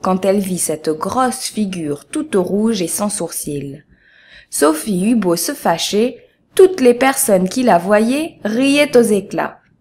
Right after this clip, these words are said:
et lui conseillaient de dessiner avec du charbon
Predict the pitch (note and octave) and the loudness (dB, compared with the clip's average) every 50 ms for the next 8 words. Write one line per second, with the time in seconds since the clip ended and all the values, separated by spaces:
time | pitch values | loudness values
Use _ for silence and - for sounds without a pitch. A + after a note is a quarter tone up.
0 | _ - F#3 G3+ G#3 G#3+ G#3+ G#3+ - D4+ D4+ C#4+ - C#4+ B3+ A3+ F#3+ E3+ D#3 E3 | _ 0 0 2 2 2 0 0 0 0 0 2 2 2 2 2 2 0 0 0
1 | E3+ E3 E3+ A3+ B3+ B3 - - A#3 G3 F3+ D#3+ D3+ D#3+ F#3+ F#3+ F#3 E3+ E3 F#3 | -2 -2 0 -2 0 0 0 0 0 2 2 2 2 0 0 0 -2 -2 -4 -4
2 | A#3 A#3+ - - F#3 E3+ D#3+ D#3 E3 D#3+ F3+ C4+ D#4+ | -4 -2 0 0 0 -2 -2 -4 -6 -6 -6 -6 -10